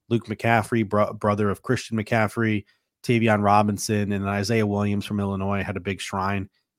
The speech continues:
Again, like, this is just a deep, deep, deep wide receiver class, like, just absolutely loaded. There are some options for the Buffalo Bills that they want to double dip on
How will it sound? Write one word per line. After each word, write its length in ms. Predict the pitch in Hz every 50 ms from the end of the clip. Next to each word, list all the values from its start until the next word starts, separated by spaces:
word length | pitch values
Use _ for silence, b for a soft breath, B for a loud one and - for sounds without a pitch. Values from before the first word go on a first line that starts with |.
| _ _
Again, 300 | 175 196 202 139 104 101
like, 180 | 101 113 110 113
this 120 | 143 127
is 60 | -
just 160 | 165 160 -
a 40 | 185
deep, 380 | 127 101 104 104 104 104 - _
deep, 260 | - 101 101 92 - _
deep 220 | - 104 95 92 -
wide 160 | 87 87 87
receiver 240 | - - - - -
class, 320 | - - 90 - - -
like, 200 | - 117 - - _
just 180 | - 117 -
absolutely 420 | 95 95 90 - - 67 60 52 50
loaded. 220 | - - - _ _ b b b b b b
There 140 | - 120 123
are 40 | 123
some 160 | - 131 113
options 360 | 110 110 110 - - 107 104
for 80 | - 107
the 80 | 101 101
Buffalo 300 | 101 90 - 98 95 92
Bills 180 | 95 92 87
that 80 | 90 85
they 80 | 92
want 140 | 92 92 95
to 60 | 95
double 220 | 87 90 87 95 87
dip 260 | 87 101 95 - - _ _ _ b b b b b b b _ -
on 420 | 104 98 98 98 98 95 -